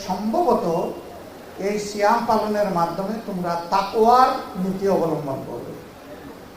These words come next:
তাকওয়া হচ্ছে ওই জিনিস, আল্লাহর একজন বান্দা কিংবা বান্দি সর্বাবস্থায় স্মরণে রাখবে যে আমি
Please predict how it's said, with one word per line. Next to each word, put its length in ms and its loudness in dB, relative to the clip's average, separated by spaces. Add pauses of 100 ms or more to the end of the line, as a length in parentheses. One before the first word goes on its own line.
(1040)
তাকওয়া 360 6
হচ্ছে 340 4
ওই 260 4
জিনিস, 400 -2 (1900)
আল্লাহর 360 6
একজন 300 2
বান্দা 360 4
কিংবা 320 4
বান্দি 540 0 (140)
সর্বাবস্থায় 840 2 (960)
স্মরণে 420 2
রাখবে 460 4
যে 100 -2
আমি 280 0